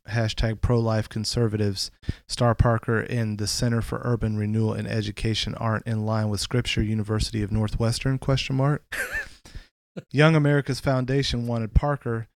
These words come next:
who is post-abortive, was formerly on welfare, became a Christian, and experienced a radically beautiful transformation in her life, to talk about abortion.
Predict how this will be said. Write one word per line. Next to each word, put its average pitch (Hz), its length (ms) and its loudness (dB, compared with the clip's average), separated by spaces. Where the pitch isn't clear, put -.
who 123 140 4
is 110 100 0
post-abortive, 123 1160 2
was 117 180 0
formerly 143 540 4
on 120 200 0
welfare, 113 640 0
became 123 360 2
a 143 60 2
Christian, 117 640 -2
and 117 140 0
experienced 123 480 2
a 113 100 0
radically 127 480 2
beautiful 120 420 -2
transformation 117 720 -2
in 110 140 -2
her 110 140 2
life, 107 440 0
to 107 100 -4
talk 113 240 0
about 104 200 2
abortion. 101 640 0